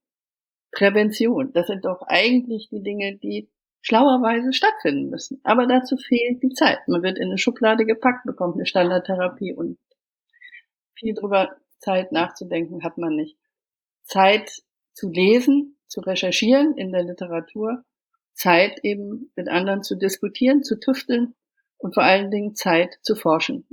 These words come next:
Wenn ich meine Ausbildung an der Unimedi-, an der Uniklinik mache, dann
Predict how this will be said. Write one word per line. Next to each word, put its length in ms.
Wenn 380
ich 360
meine 300
Ausbildung 460
an 180
der 160
Unimedi-, 760
an 120
der 100
Uniklinik 560
mache, 300
dann 200